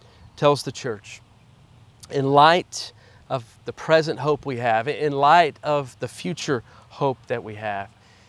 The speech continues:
this victory that Jesus has purchased for us impacts us as the church, even now. He says, "Therefore, my beloved brethren," in verse fifty-eight, "be steadfast, immovable, always abounding in the work of the Lord, knowing that your toil is not in vain."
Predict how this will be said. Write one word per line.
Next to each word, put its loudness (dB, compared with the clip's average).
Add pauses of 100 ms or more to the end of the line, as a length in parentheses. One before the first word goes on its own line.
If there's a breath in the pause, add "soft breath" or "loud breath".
(180 soft breath)
this -8
victory -6
that 0 (540)
Jesus -8
has -10
purchased -10
for -2
us -2
impacts -2
us -8 (360 soft breath)
as -10
the -12
church, -8
even -6
now. -4 (520 soft breath)
He -2
says, 0
"Therefore, 4
my 6
beloved 4
brethren," 2 (240 soft breath)
in -4
verse 0
fifty-eight, 0
"be -4
steadfast, 2
immovable, 4
always 6
abounding 0
in -6
the -2
work 0
of -6
the -2
Lord, 0 (240 loud breath)
knowing 6
that 2
your -2
toil 4
is -6
not 2
in -6
vain." -2